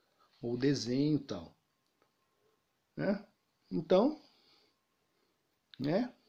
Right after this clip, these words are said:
E vocês têm que acreditar em mim. Né? Tem, está aqui, né? Mas pode ser que não esteja também, né?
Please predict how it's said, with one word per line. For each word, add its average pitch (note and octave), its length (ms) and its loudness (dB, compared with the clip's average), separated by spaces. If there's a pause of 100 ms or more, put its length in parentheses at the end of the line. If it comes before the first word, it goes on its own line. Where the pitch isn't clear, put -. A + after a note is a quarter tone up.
(140)
E A3 140 0 (220)
vocês E3 360 6
têm G#3 140 6
que G#3 100 4
acreditar C4+ 440 6
em F4 100 6
mim. F#3+ 260 8 (1300)
Né? D3+ 240 -2 (100)
Tem, E3+ 220 4
está A#3+ 400 6
aqui, - 400 0 (420)
né? F#3 300 -4 (1040)
Mas C#3+ 120 -4
pode G3 200 4
ser D4 140 4
que E4 100 4
não F#4+ 160 10
esteja D#3+ 560 6
também, C#3 420 0
né? E3 120 -4